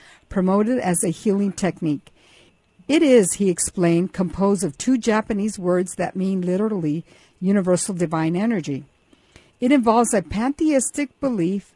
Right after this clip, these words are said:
and the affirmation of all humans have the capacity to become divine. Moreover, Reiki promotes reincarnation and the concept of a supreme divinity essentially different from that of the Christian faith.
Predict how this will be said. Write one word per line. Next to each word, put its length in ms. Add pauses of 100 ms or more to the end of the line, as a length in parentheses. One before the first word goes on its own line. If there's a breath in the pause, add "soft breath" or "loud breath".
and 160
the 100
affirmation 720
of 240
all 340
humans 680 (540 soft breath)
have 400
the 80
capacity 540
to 80
become 420
divine. 520 (460)
Moreover, 640 (100)
Reiki 600
promotes 480 (240)
reincarnation 960 (300 soft breath)
and 160
the 60
concept 880
of 120
a 60
supreme 640
divinity 680
essentially 680
different 500 (340 soft breath)
from 180
that 200
of 100
the 80
Christian 380
faith. 360